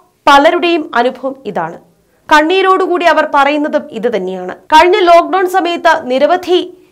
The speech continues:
യുവ സംരംഭകരാണ് ഒരു മുഴം കയറിൽ ജീവനൊടുക്കിയത്. അത് ആവർത്തിക്കാതിരിക്കാനുള്ള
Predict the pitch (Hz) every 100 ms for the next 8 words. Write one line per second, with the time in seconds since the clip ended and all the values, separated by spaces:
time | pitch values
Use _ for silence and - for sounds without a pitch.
0 | - 247 269 330 277 254 277 277 269 233
1 | 202 - - - 262 311 311 330 311 -
2 | _ - 294 269 294 262 202 196 220 208
3 | 185 175 190 180 - _ _ _ _ _
4 | _ _ _ - 302 403 349 302 311 359
5 | 381 381 370 285 349 320 320 311 302